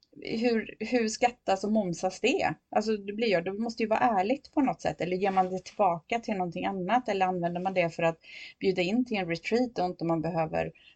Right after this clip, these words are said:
betala den kostnaden för att man redan har swishat de här kaffepengarna och allt vad det nu kan vara? Så jag tycker man ska vara lite försiktig och kolla recensioner, för allt går att hitta på, på nätet,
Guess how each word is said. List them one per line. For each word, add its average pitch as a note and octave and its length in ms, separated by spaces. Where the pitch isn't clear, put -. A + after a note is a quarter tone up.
betala F#3 380
den B3+ 140
kostnaden D#3+ 400
för - 80
att - 80
man E3+ 120
redan E3 220
har E3 80
swishat E3 400
de A3+ 80
här G#3+ 180
kaffepengarna - 680
och - 80
allt - 160
vad - 140
det - 60
nu - 60
kan - 160
vara? - 180
Så E3+ 80
jag A3+ 80
tycker C4 180
man G#3 100
ska A3 140
vara G#3 160
lite G#3+ 440
försiktig F3+ 680
och F#3+ 280
kolla A#3+ 320
recensioner, F#3 680
för - 100
allt G#3+ 280
går D#4+ 180
att F3+ 60
hitta G#3 480
på, F#3+ 280
på A3+ 60
nätet, - 360